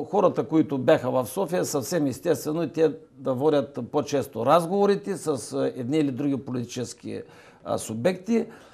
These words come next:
А, аз лично, примерно, съм участвал в, а, няколко национални срещи и, и регионални срещи с, а, формацията на господин Бареков, а, както и с всички други, а, формации, където, а,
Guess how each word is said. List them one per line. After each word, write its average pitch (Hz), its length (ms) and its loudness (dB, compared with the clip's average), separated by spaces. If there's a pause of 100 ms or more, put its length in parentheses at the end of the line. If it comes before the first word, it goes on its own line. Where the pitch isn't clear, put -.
(140)
А, 151 400 4 (140)
аз 175 280 4
лично, 151 300 -2
примерно, 160 440 2
съм 139 240 -2
участвал 147 460 2
в, 131 200 0 (120)
а, 127 120 2
няколко 139 1000 0 (260)
национални 120 800 2
срещи 190 500 -2 (260)
и, 156 200 -2 (220)
и 175 200 -4
регионални 147 640 2
срещи 185 480 -2
с, 143 320 -4
а, 143 80 0
формацията 127 680 -2
на 123 160 -2
господин 113 460 -8
Бареков, 156 480 0 (680)
а, - 120 0
както 185 280 4
и 208 60 0
с 190 140 -4
всички 190 340 -4
други, 180 380 2 (260)
а, 170 300 2
формации, 175 600 0
където, 196 520 2 (360)
а, 175 100 0